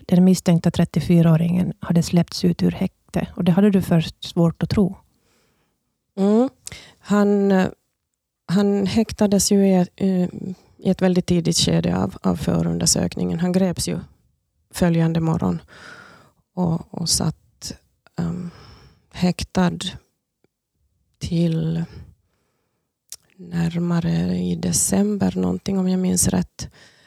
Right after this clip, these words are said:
Speaker 2: Och så plötsligt då så, så fick vi höra de här ryktena att han har setts på stan och han har släppts på, på fri fot. Och,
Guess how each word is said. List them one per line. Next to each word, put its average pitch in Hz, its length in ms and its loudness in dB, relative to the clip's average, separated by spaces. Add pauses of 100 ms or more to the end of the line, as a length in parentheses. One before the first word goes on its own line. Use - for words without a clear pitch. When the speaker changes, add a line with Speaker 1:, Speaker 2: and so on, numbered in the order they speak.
(360)
Speaker 2:
Och 214 140 4
så 226 140 4
plötsligt 185 520 2
då 170 160 2 (600)
så, - 360 -2 (100)
så - 180 0
fick 175 220 -2
vi 165 80 4
höra 165 300 2
de 170 100 -2
här 175 320 0 (560)
ryktena - 460 -4
att - 240 -6
han 175 160 -6
har 165 120 -4
setts - 280 -4
på - 120 -4
stan - 420 -6
och - 220 -20
han 190 100 -6
har 175 80 -10
släppts - 340 -4
på, 175 180 -2 (180)
på - 100 -10
fri 87 240 -4
fot. - 420 -6 (880)
Och, 175 340 -2